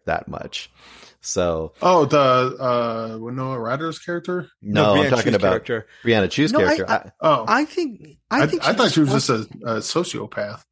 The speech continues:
Speaker 1: That's what I thought too, 'cause
Speaker 3: Yeah.
Speaker 1: she acts
Speaker 2: Yeah.
Speaker 1: absolutely insane. But anyway, towards the very end, she's like, "Give it to me." And then, like, um, <laughs>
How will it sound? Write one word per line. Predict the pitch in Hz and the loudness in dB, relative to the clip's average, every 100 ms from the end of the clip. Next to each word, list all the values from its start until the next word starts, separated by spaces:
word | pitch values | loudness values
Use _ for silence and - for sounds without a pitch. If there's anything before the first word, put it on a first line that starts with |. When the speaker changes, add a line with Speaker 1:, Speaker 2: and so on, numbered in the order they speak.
| _ | _
Speaker 1:
That's | 120 151 190 | 2 4 4
what | 110 | 2
I | 135 | 2
thought | 101 127 | 2 2
too, | 214 | 0
'cause | 196 | 2
Speaker 3:
Yeah. | 156 | 0
Speaker 1:
she | 110 240 | 0 4
acts | 127 110 110 - | 4 4 0 0
Speaker 2:
Yeah. | 107 | 2
Speaker 1:
absolutely | 113 104 92 87 | 2 -2 -8 -8
insane. | 90 131 110 85 - - | -6 -2 -2 -2 -8 -14
But | - | -2
anyway, | 208 240 139 104 - - | 0 2 2 2 -4 -8
towards | - 143 | -2 0
the | 120 | 2
very | 135 127 185 | 2 4 4
end, | 214 127 113 | 4 2 0
she's | - 160 | -4 -6
like, | - - | -6 -8
"Give | - 220 | 0 0
it | 208 | 0
to | 208 | -4
me." | 202 226 160 | 0 0 2
And | 117 | 2
then, | 131 | 0
like, | 120 110 - - - | 2 0 -2 -20 -8
um, | - 107 98 95 92 _ - | 2 4 4 0 -10 _ -20
<laughs> | - | -8